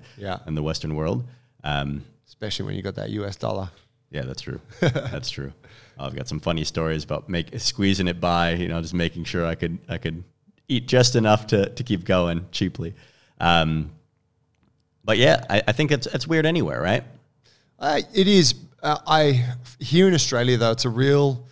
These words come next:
Speaker 1: you know, it's a real rite of passage to go travel.
Speaker 2: Okay.
Speaker 1: And it's a real common thing. Like, um, you know,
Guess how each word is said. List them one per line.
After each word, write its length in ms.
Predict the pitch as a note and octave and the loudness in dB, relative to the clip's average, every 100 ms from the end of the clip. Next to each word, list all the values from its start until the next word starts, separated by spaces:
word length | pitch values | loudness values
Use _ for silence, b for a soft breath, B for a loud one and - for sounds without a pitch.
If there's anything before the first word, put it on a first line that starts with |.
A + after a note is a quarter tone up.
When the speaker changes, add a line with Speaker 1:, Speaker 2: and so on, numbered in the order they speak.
| b b b _ | b b b _
Speaker 1:
you 100 | C#3+ | 0
know, 100 | B2+ | 2
it's 120 | A#2 | 4
a 40 | B2+ | 6
real 200 | C3+ D3 | 8 8
rite 240 | B2 A2+ | 6 4
of 140 | G#2+ | 2
passage 420 | - A#2 - F#3+ - | -6 -6 -4 -6 -6
to 80 | |
go 160 | A#2+ A#2+ | -2 -2
travel. 420 | - A2+ C3 G#3 - | 0 -2 -2 -8 -6
Speaker 2:
Okay. 220 | F#2 D#2+ - _ _ | -4 -4 -10 _ _
Speaker 1:
And 120 | B2+ | -2
it's 120 | B2+ C3 | 0 0
a 60 | |
real 240 | A#2+ B2+ B2 | 2 2 2
common 340 | B2 A2+ G#2 | -2 -4 -6
thing. 300 | - G#2 G2 | -8 -8 -6
Like, 280 | F#2+ F#2+ - _ G#2+ | -8 -10 -14 _ -8
um, 420 | F#2+ F#2 F2+ F2+ _ _ _ b b _ | -6 -6 -10 -16 _ _ _ b b _
you 140 | G3+ | 0
know, 240 | D#3+ C3 | 4 4